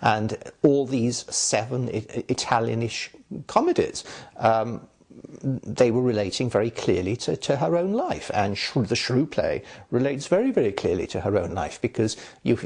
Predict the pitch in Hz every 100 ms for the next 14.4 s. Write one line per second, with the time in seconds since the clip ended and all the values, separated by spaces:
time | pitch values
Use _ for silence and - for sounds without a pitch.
0 | - - - 120 120 170 - - - 110
1 | - - - 110 98 - - 123 - -
2 | 143 127 - 95 156 202 - 160 - 123
3 | 120 - 87 - - 90 113 107 104 101
4 | - - - 113 92 - - 120 110 107
5 | 98 - 156 208 - - 127 147 131 -
6 | 110 - 101 98 95 - - 165 120 -
7 | - - 110 - 110 101 95 92 95 180
8 | - - - - - - - - 107 -
9 | 104 - - 92 - 123 120 - - -
10 | 113 120 - - - - - 107 - 98
11 | 113 107 208 247 107 110 - - - -
12 | 110 117 - - 117 107 113 123 110 98
13 | 135 147 131 127 110 113 98 - 95 85
14 | 113 196 208 90